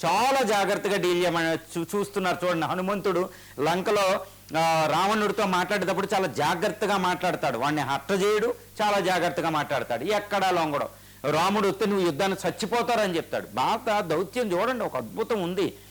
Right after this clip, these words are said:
ఎక్కడ అమెరికాని తెగేదాకా లాక్కుండా చాలా జాగ్రత్తగా వార్నింగ్ ఇచ్చుకుంటూ వెళ్తుంది. ఎందుకంటే United States of అమెరికాతో మన ట్రేడ్ డీల్ అనేది మనకు అత్యవసరం. ఎందుకంటే గ్రోత్ రేట్లో అలాంటి సూపర్ పవర్తో లేకుండా మనం ఏమి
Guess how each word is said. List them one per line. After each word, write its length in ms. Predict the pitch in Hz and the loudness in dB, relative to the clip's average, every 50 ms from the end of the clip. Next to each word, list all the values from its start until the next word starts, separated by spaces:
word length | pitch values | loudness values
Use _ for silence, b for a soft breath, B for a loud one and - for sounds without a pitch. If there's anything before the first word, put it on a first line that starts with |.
| B B B - | B B B -4
ఎక్కడ 340 | 135 139 - - - 208 208 | -4 -4 -4 -4 -2 0 0
అమెరికాని 680 | 208 180 180 185 196 196 202 196 190 196 190 190 185 B B B B - | 2 2 0 0 0 0 0 0 0 0 -2 -2 -4 B B B B -2
తెగేదాకా 540 | 175 165 160 190 202 190 196 190 180 190 180 | 0 2 2 2 2 2 2 2 2 2 2
లాక్కుండా 440 | 170 165 175 180 - 202 202 202 208 - 196 | 2 2 2 0 0 0 -2 -2 0 0 0
చాలా 120 | 185 175 | 0 0
జాగ్రత్తగా 720 | 143 107 135 143 160 170 165 190 175 214 202 185 170 151 | 0 0 0 0 2 0 0 -2 -2 0 0 2 2 4
వార్నింగ్ 380 | 143 160 190 202 208 208 208 202 | 4 2 2 2 0 0 0 -2
ఇచ్చుకుంటూ 420 | 202 - - - - 247 247 302 | -2 -4 -4 -4 -2 -2 0 2
వెళ్తుంది. 400 | 269 220 175 151 175 151 131 127 | 2 2 2 0 0 -2 -2 -2
ఎందుకంటే 680 | 120 131 160 208 202 180 170 151 135 143 135 123 120 120 B B B B B B - 107 | -2 -2 -4 -2 0 0 0 0 0 0 0 0 -2 -4 B B B B B B -8 -6
United 380 | 123 135 165 226 208 240 233 | -4 -2 -2 -2 0 0 -2
States 360 | 208 - - 196 175 160 - | -2 -2 -2 -2 -2 0 -2
of 140 | 185 170 - | -2 -2 0
అమెరికాతో 480 | 156 147 147 147 160 - 156 147 - 214 | 0 0 0 0 0 0 0 0 0 -2
మన 180 | 208 196 170 | -2 -2 -2
ట్రేడ్ 420 | 151 - - 151 139 143 170 180 156 | -4 -4 -4 -2 0 0 0 0 0
డీల్ 180 | 170 170 160 | 0 2 2
అనేది 280 | 151 143 143 147 139 175 | 2 0 0 -2 -2 -2
మనకు 240 | 185 208 180 - 139 | -4 -4 -4 -4 -4
అత్యవసరం. 580 | 120 - - - 202 190 175 165 156 - 151 | -6 -6 -4 -2 0 2 2 2 0 -2 -4
ఎందుకంటే 420 | 127 123 135 - 160 170 156 156 165 | -4 -4 -4 -2 -2 -2 0 -2 -2
గ్రోత్ 380 | 104 101 135 147 165 175 - | -2 -2 0 0 0 0 0
రేట్లో 360 | 185 170 160 139 123 165 190 B B B B B B - | 0 0 0 0 0 -2 -4 B B B B B B -2
అలాంటి 260 | 131 143 160 170 160 | 0 0 0 0 -2
సూపర్ 340 | - - 170 175 214 208 - | -2 -4 -4 -2 -2 -2 -2
పవర్తో 400 | - 202 185 180 170 - 190 175 | 0 0 0 0 0 0 0 2
లేకుండా 400 | 170 165 165 - 185 175 185 190 | 2 2 2 0 0 0 0 0
మనం 200 | 175 165 156 151 | 0 0 0 2
ఏమి 200 | 160 185 196 | 0 0 0